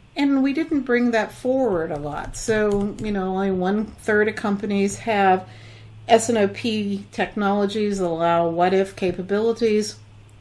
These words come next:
And many people think that they have one supply chain. They don't recognize that they have many, and they don't know how to type it. So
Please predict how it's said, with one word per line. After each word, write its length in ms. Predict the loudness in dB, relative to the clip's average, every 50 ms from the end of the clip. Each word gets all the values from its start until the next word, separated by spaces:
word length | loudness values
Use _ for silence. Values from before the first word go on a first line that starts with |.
| -6 0 2
And 380 | 4 6 6 6 6 4 2 0 -8 -20 -20 -20 -10 -2
many 280 | 0 4 4 6 4 4
people 420 | 2 2 0 2 4 4 4 4
think 300 | 2 2 0 0 0 -2
that 160 | -4 -6 -2 0
they 140 | 2 2
have 220 | 4 2 2 2 0
one 240 | 0 4 6 4 4
supply 460 | 4 0 -4 -2 -2 -2 0 0 -2
chain. 300 | -2 0 0 0 2 2
They 100 | 2 2
don't 160 | 0 0 0
recognize 540 | 0 0 0 0 0 0 0 0 0 -2 -2
that 160 | -4 -6 -4
they 160 | -4 -2 -2
have 260 | -2 -2 -4 -4 -2
many, 460 | 2 4 4 4 4 4 2 0 -2 -4 -10 -20 -20 -20 -20 -20 _ -4
and 120 | 2 2
they 80 | 4 4
don't 220 | 4 2 0 -2
know 100 | -4 -4
how 140 | -4 -4 -6
to 100 | -6 -8
type 380 | -8 -10 -8 -8 -8 -8 -10
it. 180 | -12 -12 -12 -16 -20 -20 -20 -20
So 520 | -6 2 4 6 6 6 4 0 -4 -8